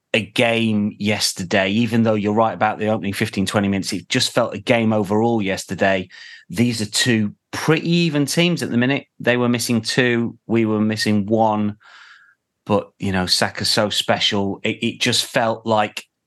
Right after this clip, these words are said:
there's not a lot between these two. And if we're really honest, maybe last year there, there probably was that little bit of a gulf,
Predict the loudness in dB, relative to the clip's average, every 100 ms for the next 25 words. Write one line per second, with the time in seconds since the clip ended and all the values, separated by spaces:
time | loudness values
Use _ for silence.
0 | _ -4 0 2 2 2 0 0 -4 0
1 | 2 2 0 -4 -2 0 2 2 -2 -8
2 | -4 -2 0 0 2 2 2 2 0 0
3 | 0 0 0 0 0 0 0 0 0 -2
4 | -4 -4 -2 0 0 0 0 0 2 0
5 | 0 -2 -4 0 -2 -2 -6 -6 -6 -8
6 | -4 -4 -4 -12 -18